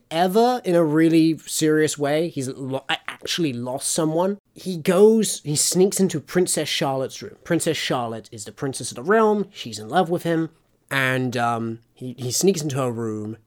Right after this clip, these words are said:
and seduces her. They sleep together, and Griffith, his eyes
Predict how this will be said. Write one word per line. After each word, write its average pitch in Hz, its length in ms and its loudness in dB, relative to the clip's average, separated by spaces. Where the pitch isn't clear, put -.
and 107 520 -10
seduces 147 680 -2
her. - 240 -14
They 110 80 -8
sleep 165 320 -4
together, 123 480 -4
and 110 340 -8
Griffith, 147 580 -6
his 131 300 -8
eyes 123 480 -4